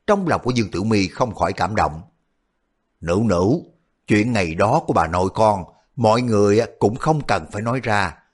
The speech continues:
Chuyện đã qua rồi, nhắc lại cũng không có được gì đâu." Tăng Chấn Long thở dài một hơi.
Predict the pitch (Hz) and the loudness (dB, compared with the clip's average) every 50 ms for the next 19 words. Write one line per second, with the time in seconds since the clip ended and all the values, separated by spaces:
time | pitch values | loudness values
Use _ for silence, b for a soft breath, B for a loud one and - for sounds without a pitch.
0 | _ _ _ _ _ - - 85 87 90 95 104 107 107 - - 104 104 - - | _ _ _ _ _ -6 -2 -2 -2 -2 -2 -4 -8 -8 -6 -4 -4 -4 -4 -2
1 | 117 113 101 95 92 80 90 87 80 73 67 b b b b b - 127 139 135 | 0 0 0 0 -2 -2 -2 -2 -2 -4 -8 b b b b b -8 -6 -4 -4
2 | - - 107 98 90 85 87 95 101 98 - - 92 120 - - 127 107 127 120 | -4 -6 -4 -4 -2 -2 0 -2 -4 -4 -4 -6 -6 -4 -2 -4 -2 0 0 0
3 | 101 90 - - 92 90 82 78 80 98 107 107 101 85 - _ _ _ _ _ | 0 -2 -4 -4 -4 -4 -4 -2 0 -2 -2 -2 -4 -8 -14 _ _ _ _ _
4 | _ _ _ _ _ _ _ _ _ _ _ _ - 117 107 98 95 85 - 113 | _ _ _ _ _ _ _ _ _ _ _ _ -4 -4 -4 -4 -4 -6 -4 -4
5 | 113 135 131 117 101 98 98 87 82 - _ - 101 95 110 127 120 104 80 78 | -2 -2 0 0 0 -2 -4 -8 -12 -14 _ -4 -2 -2 0 0 0 0 0 -2
6 | 80 - 101 101 95 92 85 | -4 -4 0 0 0 0 -2